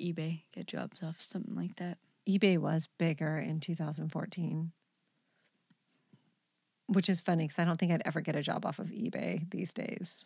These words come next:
Speaker 2: But so Esther said it was not until on the road and finding out how inexpensive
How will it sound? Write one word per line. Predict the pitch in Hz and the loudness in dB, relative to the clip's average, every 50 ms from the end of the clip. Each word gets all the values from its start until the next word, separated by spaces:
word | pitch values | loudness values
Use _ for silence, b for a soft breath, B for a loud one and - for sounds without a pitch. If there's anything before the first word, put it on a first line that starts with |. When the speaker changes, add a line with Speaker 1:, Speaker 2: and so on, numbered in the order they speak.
| _ _ - | _ _ -6
Speaker 2:
But | - - - - - - - _ _ - _ _ _ _ _ _ _ _ _ _ - | -4 -4 -4 -4 -8 -10 -16 _ _ -20 _ _ _ _ _ _ _ _ _ _ -6
so | - - 233 220 220 214 214 208 - - - _ _ _ _ _ - | 4 8 10 12 12 12 10 8 6 4 -2 _ _ _ _ _ 8
Esther | 226 233 247 - - 370 381 | 8 8 8 8 6 4 6
said | - - - 196 170 175 180 202 220 226 247 - _ _ _ | 6 8 10 10 12 12 12 10 10 8 6 0 _ _ _
it | - 220 220 - | 8 8 10 10
was | 240 233 - | 8 6 8
not | 254 240 269 320 349 | 10 10 10 8 6
until | 349 339 311 - 254 226 208 214 214 214 214 214 220 220 - - _ _ _ _ _ _ _ _ - | 4 2 4 8 10 12 12 12 12 12 12 10 8 6 4 -4 _ _ _ _ _ _ _ _ 8
on | 180 190 190 196 208 | 10 12 12 12 12
the | 202 208 196 | 12 12 10
road | 165 165 147 151 156 175 196 220 - - - | 10 8 8 10 10 10 8 8 6 4 6
and | - 180 185 170 | 8 8 8 8
finding | - - 185 190 196 214 214 208 | 8 8 10 10 12 12 12 12
out | 202 190 175 - | 10 10 8 6
how | - - - 190 180 170 175 185 185 190 190 - | 0 2 6 8 10 10 10 10 8 8 6 4
inexpensive | - 196 190 190 196 185 - - - 170 170 175 170 - 208 208 220 226 | 6 8 8 8 8 6 2 -2 2 4 4 6 6 8 8 8 8 6